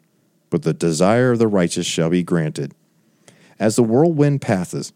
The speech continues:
so is the wicked no more, but the righteous is an everlasting foundation.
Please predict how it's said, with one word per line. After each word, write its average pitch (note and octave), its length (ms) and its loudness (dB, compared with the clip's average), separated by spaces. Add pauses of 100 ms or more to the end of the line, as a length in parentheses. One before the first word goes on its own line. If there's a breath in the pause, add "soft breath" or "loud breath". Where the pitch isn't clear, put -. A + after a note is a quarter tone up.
(480)
so C#3 300 0
is C3+ 100 0
the B2 80 2
wicked A2 420 0
no D#2+ 140 0
more, D2+ 340 -4 (540)
but E2 80 -2
the D#2+ 100 0
righteous F#2 480 0
is D#2+ 220 -2
an D#2+ 260 -2
everlasting F#2+ 640 0
foundation. E2 720 -4